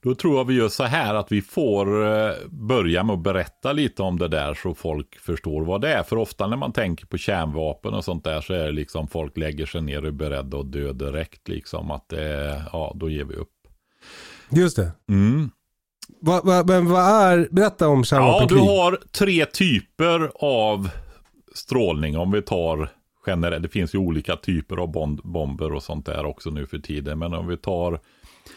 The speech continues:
Speaker 1: då är det alfa, beta och gammastrålning som finns.
Speaker 2: Jaha.
Speaker 1: Och alfa och beta, det är partiklar.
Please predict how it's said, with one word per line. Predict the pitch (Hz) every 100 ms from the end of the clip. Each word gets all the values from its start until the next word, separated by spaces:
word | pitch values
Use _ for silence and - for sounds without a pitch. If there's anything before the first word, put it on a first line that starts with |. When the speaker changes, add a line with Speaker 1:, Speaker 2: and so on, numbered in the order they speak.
| - _ _ _ _ _ _
Speaker 1:
då | 110
är | 131
det | 101 107 -
alfa, | 131 110 - 113 113 117
beta | 98 120 107 76 - - 82
och | - 92 78
gammastrålning | 104 87 78 - 127 139 101 80 80 -
som | - 85
finns. | - - - - - _ _ _ _ _ _
Speaker 2:
Jaha. | 120 110 175 190 _ -
Speaker 1:
Och | 104 117 117 117 - _
alfa | 135 135 117 -
och | 147 143
beta, | 123 92 73 - - 90 90 _ _
det | 87 113 101
är | 82 - _ _
partiklar. | 110 95 98 - - 92 110 -